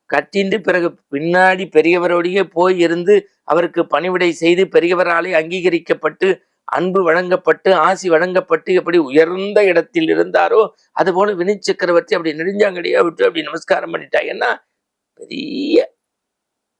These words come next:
தவசீலர்களை நாம் கொஞ்சம் அருகிருந்து தள்ளி நின்று தரிசிப்பது என்பது ஒரு மரபு.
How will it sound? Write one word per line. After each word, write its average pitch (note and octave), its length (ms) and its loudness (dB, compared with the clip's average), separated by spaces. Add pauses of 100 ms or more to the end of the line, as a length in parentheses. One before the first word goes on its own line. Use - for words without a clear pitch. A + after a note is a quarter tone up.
(640)
தவசீலர்களை D#3+ 1000 -2 (340)
நாம் C3 340 -6 (440)
கொஞ்சம் A#2+ 420 -2
அருகிருந்து F3+ 720 -2
தள்ளி F#3+ 360 0
நின்று F#3+ 360 0
தரிசிப்பது E3 640 -2
என்பது F#3 480 -2 (200)
ஒரு E3+ 180 2
மரபு. F3+ 680 -2